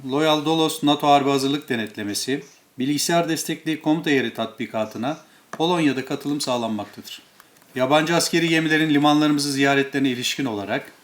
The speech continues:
nato Daimi Deniz Görev Grubu iki görevi kapsamında İtalya Deniz Kuvvetleri unsuru Bergamini tarafından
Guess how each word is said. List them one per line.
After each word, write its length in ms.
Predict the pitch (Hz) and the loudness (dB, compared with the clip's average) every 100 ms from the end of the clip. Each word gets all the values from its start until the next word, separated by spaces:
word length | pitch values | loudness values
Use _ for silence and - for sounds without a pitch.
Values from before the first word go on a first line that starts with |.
| - | -6
nato 300 | 139 156 156 | -4 -2 2
Daimi 320 | 165 160 156 | 4 4 2
Deniz 240 | 156 151 | 2 2
Görev 240 | 147 151 156 | 2 2 2
Grubu 280 | 147 147 147 | 2 0 0
iki 260 | 135 185 | -2 -2
görevi 320 | 147 123 104 | 0 0 -2
kapsamında 680 | 107 107 - 107 104 110 151 - _ - _ _ | -6 -6 -6 -6 -6 -6 -8 -10 _ -20 _ _
İtalya 560 | 135 - 165 165 170 143 | -14 0 2 4 0 2
Deniz 220 | 156 180 | 0 0
Kuvvetleri 460 | - 160 156 165 151 | -4 -2 -2 -2 -2
unsuru 440 | 147 156 147 131 | -2 0 -2 0
Bergamini 540 | 135 135 143 147 117 107 | 2 4 4 2 0 -4
tarafından 640 | 110 107 - 104 131 | -8 -8 -8 -4 -4